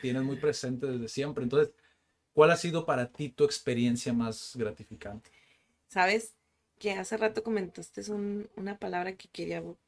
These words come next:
Speaker 2: hablar sobre eso y ahorita lo voy a hacer.
Speaker 1: A ver.
Speaker 2: El estilo de vida.
Speaker 1: Ok.
Speaker 2: ¿Sí me entiendes?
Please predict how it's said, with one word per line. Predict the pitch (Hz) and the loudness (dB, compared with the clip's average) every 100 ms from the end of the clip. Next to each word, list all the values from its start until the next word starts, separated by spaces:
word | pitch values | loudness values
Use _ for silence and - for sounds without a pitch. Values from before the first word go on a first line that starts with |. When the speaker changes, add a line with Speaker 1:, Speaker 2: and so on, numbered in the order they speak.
| _ _ _ - | _ _ _ -6
Speaker 2:
hablar | 170 170 170 | -4 -4 -6
sobre | - 190 185 | -6 -6 -6
eso | 180 220 | -4 -2
y | 202 170 - _ _ _ | -2 -4 -14 _ _ _
ahorita | - 165 156 156 170 | -2 -2 -2 -6 -10
lo | 170 | -8
voy | 156 | -8
a | 165 | -10
hacer. | - - - | -12 -14 -14
Speaker 1:
A | 104 104 | -12 -8
ver. | 117 | 4
Speaker 2:
El | 208 | 6
estilo | 220 220 233 | 6 4 2
de | 233 | 4
vida. | 208 180 156 _ _ _ _ _ _ | 2 -2 -6 _ _ _ _ _ _
Speaker 1:
Ok. | 110 - 113 120 _ - | -10 -6 -6 -8 _ -14
Speaker 2:
¿Sí | 233 | -6
me | 214 | -2
entiendes? | 240 262 262 | 0 -2 -6